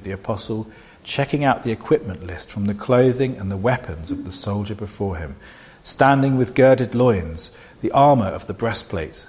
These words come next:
the helmet, the shield, the sword, which Paul knew the guard would not hesitate to use if he tried to escape.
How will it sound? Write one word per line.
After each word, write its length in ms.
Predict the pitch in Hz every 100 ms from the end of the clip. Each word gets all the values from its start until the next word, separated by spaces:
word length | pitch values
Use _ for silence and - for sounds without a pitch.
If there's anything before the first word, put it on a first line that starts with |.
| -
the 80 | 92
helmet, 600 | - 131 113 90 - - - -
the 60 |
shield, 580 | 101 - 135 117 80 82 - -
the 80 | 98
sword, 480 | - 117 101 78 - - _ _ _ _
which 220 | 107 104 -
Paul 260 | 147 156
knew 200 | 139 127
the 100 | 110
guard 360 | 107 113 110 101
would 100 | 98
not 220 | 123 196
hesitate 480 | - 143 131 113 -
to 120 | -
use 520 | 104 110 95 82 80 - - - -
if 140 | 98
he 80 | 98
tried 340 | - 98 87 -
to 100 | 87
escape. 460 | - - 80 78